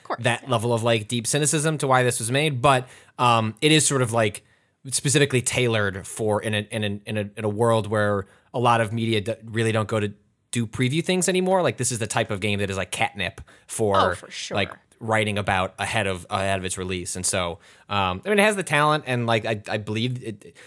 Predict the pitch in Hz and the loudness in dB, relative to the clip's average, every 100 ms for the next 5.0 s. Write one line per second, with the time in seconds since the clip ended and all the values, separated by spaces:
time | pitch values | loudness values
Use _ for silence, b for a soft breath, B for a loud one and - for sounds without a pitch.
0 | B - 120 123 131 135 120 120 117 - | B -2 0 0 0 -2 0 0 -2 -6
1 | 120 120 117 107 110 107 107 - 110 110 | -4 -2 0 2 4 2 0 -6 -4 -4
2 | - _ 110 107 104 98 101 _ _ _ | -6 _ 0 2 2 0 -4 _ _ _
3 | - 110 - 107 - 104 101 98 101 98 | -6 -2 2 2 2 -2 -2 -2 -2 2
4 | 107 - 101 98 - 98 95 92 92 | 2 2 -6 -6 -8 -4 -2 -2 -4